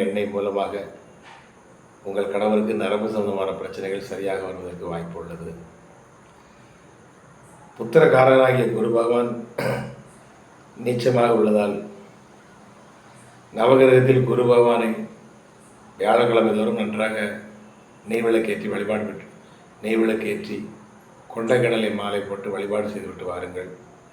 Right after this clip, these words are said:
குரு பகவானுடைய நீச்ச நிலை நல்ல நிலையாக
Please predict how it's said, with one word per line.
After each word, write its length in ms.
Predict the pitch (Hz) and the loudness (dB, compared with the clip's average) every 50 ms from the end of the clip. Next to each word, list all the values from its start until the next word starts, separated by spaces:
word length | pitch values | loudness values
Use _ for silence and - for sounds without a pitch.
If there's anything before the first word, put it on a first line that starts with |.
| - - - - - - - - - - - - - - - | -20 -20 -20 -20 -20 -20 -20 -20 -20 -20 -20 -20 -20 -16 -4
குரு 180 | - 120 131 127 | 0 2 4 6
பகவானுடைய 440 | 123 131 123 123 123 120 113 113 107 104 107 | 6 6 6 6 4 4 2 2 2 2 2
நீச்ச 320 | - - - - - 120 107 | 2 0 0 -2 -2 -2 -2
நிலை 200 | 107 107 107 107 104 104 - - - - - - - - - - - - - - - - - - - - - - - - - - - - 85 85 - - - - - - - - - - - - - 104 107 | 0 0 0 0 -2 -4 -8 -10 -14 -18 -20 -20 -20 -20 -20 -20 -20 -20 -20 -20 -20 -20 -20 -20 -20 -20 -20 -20 -20 -20 -14 -10 -8 -6 -6 -8 -8 -12 -14 -18 -20 -20 -20 -20 -20 -20 -20 -16 -6 -2 0
நல்ல 140 | 113 123 131 131 131 | 4 4 4 6 6
நிலையாக 340 | 120 117 113 113 113 120 | 4 4 4 4 4 4